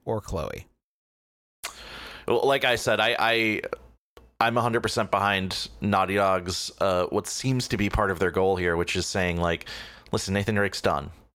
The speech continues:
Speaker 2: We don't need to see any more Nathan Drake stories." They've told as much as they can with him. I would love to see, I would love to see Chloe. I would love to see Nadine return.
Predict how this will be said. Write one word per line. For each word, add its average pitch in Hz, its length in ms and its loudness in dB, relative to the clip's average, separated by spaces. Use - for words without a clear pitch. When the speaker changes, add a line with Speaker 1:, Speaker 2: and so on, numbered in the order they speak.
Speaker 2:
We 98 100 2
don't 110 140 4
need 113 160 2
to 120 60 2
see 120 200 2
any 110 140 2
more 113 180 4
Nathan 117 280 2
Drake 101 240 2
stories." 98 520 2
They've 101 180 2
told 117 340 2
as 117 220 2
much 120 200 2
as 110 120 0
they 113 160 4
can 104 240 2
with 104 160 2
him. 98 280 2
I 110 120 4
would 135 140 4
love 160 160 4
to 165 80 2
see, 147 360 2
I 110 100 2
would 107 140 2
love 113 120 2
to 113 60 -2
see 113 140 -4
Chloe. 147 480 4
I - 80 4
would 101 140 2
love 101 160 0
to 101 80 -2
see 98 420 0
Nadine 104 380 2
return. 123 440 0